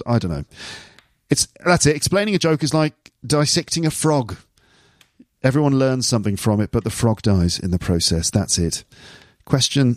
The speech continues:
question ten? No, joke number ten,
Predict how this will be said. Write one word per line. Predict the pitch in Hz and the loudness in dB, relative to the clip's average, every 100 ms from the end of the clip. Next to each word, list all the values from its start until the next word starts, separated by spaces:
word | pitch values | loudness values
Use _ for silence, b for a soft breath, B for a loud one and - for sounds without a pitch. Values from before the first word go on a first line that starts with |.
| - | 0
question | - 156 - 165 | 0 2 2 0
ten? | - 175 185 156 | 2 2 0 0
No, | 170 165 | 2 2
joke | 92 - 185 208 - | 0 2 0 0 0
number | 123 101 | 0 0
ten, | - 98 71 | 0 0 -2